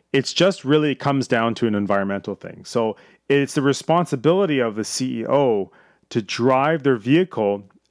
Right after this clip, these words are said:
into a secure passwordless future. This is why it is important to have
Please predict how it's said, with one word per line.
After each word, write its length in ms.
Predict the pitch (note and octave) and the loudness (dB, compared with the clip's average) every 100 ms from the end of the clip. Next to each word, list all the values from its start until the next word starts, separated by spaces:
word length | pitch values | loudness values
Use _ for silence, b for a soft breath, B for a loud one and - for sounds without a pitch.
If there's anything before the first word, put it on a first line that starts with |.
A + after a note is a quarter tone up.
| - | -2
into 340 | D3 E3 F3 | 0 2 2
a 80 | D3 | 2
secure 540 | - C3 - D3+ D3+ D3 | 0 -6 -4 0 0 0
passwordless 800 | - B2 A2+ - C3 G2 F#2+ - | -4 -2 -2 -2 -4 -4 -6 -2
future. 480 | G3 F#3+ G2 F2+ b b b b b b _ _ - | -2 -2 -6 -8 b b b b b b _ _ -4
This 240 | A#2+ E3 G3+ | 0 0 0
is 140 | F3+ | -2
why 360 | E3 D3 C#3 C3+ | 2 2 2 0
it 260 | - C3 | 0 2
is 120 | B2+ A2+ | 2 0
important 540 | G#2 - E3+ D3+ C#3 | -4 -2 0 0 -4
to 60 | - | -8
have 560 | A2 D3 D3+ C3+ B2+ | -8 -2 0 0 -2